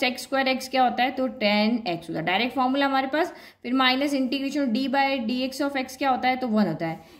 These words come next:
Integration of sec square x अभी हमने देखा कितना होता है? तो टेन एक्स होता है। और ये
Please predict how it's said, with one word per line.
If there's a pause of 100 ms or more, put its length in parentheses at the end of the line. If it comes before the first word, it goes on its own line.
(120)
Integration
of (100)
sec (120)
square
x
अभी
हमने
देखा
कितना
होता
है?
तो
टेन
एक्स
होता
है।
और
ये